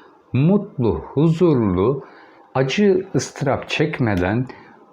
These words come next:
açlık yaşamadan emin olun kilo vereceksiniz. Hepinizden ricam hemen başlayın. Sakın şuna girmeyin,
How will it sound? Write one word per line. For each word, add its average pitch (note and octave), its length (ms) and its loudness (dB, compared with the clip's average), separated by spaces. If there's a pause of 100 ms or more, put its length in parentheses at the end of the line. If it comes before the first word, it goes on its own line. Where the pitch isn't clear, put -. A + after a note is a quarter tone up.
(120)
açlık D#3+ 640 -2
yaşamadan C#3+ 760 0 (960)
emin D3+ 360 4
olun B2 260 0
kilo G#2 340 0
vereceksiniz. F#2 880 -2 (460)
Hepinizden C3 760 2
ricam A#2+ 460 2 (300)
hemen A2+ 500 0
başlayın. D2+ 500 -4 (580)
Sakın D#3+ 300 -2
şuna F#3 260 2
girmeyin, D#3+ 520 2